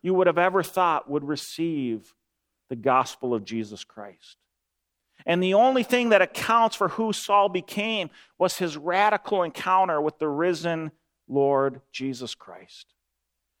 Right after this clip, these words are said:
It was an eyewitness, face-to-face experience with Jesus following Christ's resurrection from the grave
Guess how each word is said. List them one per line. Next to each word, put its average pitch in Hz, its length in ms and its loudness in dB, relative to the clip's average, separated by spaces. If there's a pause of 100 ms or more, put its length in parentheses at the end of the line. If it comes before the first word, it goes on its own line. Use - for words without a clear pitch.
(160)
It 143 80 2
was 156 220 2
an 151 120 0
eyewitness, 180 840 2 (480)
face-to-face 202 760 2
experience 170 680 -2
with 160 140 -4
Jesus 139 480 -4
following 160 540 -4
Christ's 151 480 -6
resurrection 139 720 -4
from 139 220 -8
the 131 60 -4
grave 123 600 -8